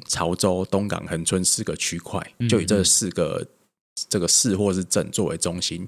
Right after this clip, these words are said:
Speaker 2: 嗯。
Speaker 1: 那屏北的屏东区域人口大概四十万左右，
Speaker 2: 嗯。
Speaker 1: 哦，占全县现在人口大概八十万出头的一半。
Speaker 2: 哦，就，哇，占一半了。
Speaker 1: 对，那
Speaker 2: 嗯。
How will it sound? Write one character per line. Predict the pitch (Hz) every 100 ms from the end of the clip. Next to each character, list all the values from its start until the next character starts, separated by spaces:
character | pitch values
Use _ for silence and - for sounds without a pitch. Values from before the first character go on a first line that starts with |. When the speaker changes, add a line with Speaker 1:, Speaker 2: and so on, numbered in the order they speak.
| -
Speaker 2:
嗯。 | 113 98 - _ -
Speaker 1:
那 | 170
屏 | - 104
北 | 143 87
的 | 80
屏 | 78 90
东 | 95 104
区 | - 107 95
域 |
人 | 82 90
口 | 104
大 | 87
概 | 87
四 | - 87
十 | -
万 | 82 82
左 | - 82
右， | 85 - _ _ _ 123
Speaker 2:
嗯。 | 107
Speaker 1:
哦， | 90
占 | - 104
全 | - 85
县 | 85 107 90 107 _ _
现 | - 110
在 | 95 87
人 | 92 90
口 | 92
大 |
概 | 90
八 | 92 95 95
十 | - 85
万 | 90
出 | 85 90
头 | 82 78
的 | 80
一 | 82
半。 | - 92 -
Speaker 2:
哦， | - 113
就， | 160 170
哇， | 143 -
占 | - 135
一 |
半 | 107 110
了。 | 92 -
Speaker 1:
对， | 87 76
那 | - 131
Speaker 2:
嗯。 | 123 123